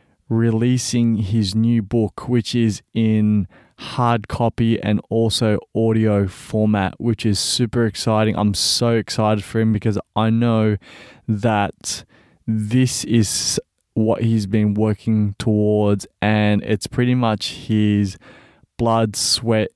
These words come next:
and tears that's going into this. Pretty much all his, his philosophies, his learnings and teachings over the years condense in this encyclopedia, so to speak. So knowing him all this time,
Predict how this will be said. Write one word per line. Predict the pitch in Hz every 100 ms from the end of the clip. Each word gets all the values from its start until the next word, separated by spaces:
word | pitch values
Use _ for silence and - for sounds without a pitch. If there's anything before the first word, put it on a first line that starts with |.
| _
and | 110 104 101 - -
tears | - 110 110 101
that's | 101 -
going | - 113 107 104
into | 107 107 -
this. | 107 107 -
Pretty | - 131
much | 135 120 - - _
all | 117 113 120
his, | 110 - 117 113 110 101 95 - - - _ _ _ _ -
his | 113 110
philosophies, | - 123 110 117 123 - - 113 104 95
his | 113 104 98 95
learnings | 107 120 123 117 104
and | 98 95
teachings | 123 123 - 113 107 -
over | 117 113 104
the | 104
years | 110 110 101
condense | - 107 101 117 117 110 - - - - _ _
in | - 113 110
this | 107 107 101 - - - _ _ _ _ _
encyclopedia, | 120 104 - 107 104 110 98 - 110 107 104 90 87
so | - 113 101
to |
speak. | 95 - 107 98 92
So | - 113
knowing | 110 113 120 135 135
him | 135 117
all | 113
this | 107 101 -
time, | 113 104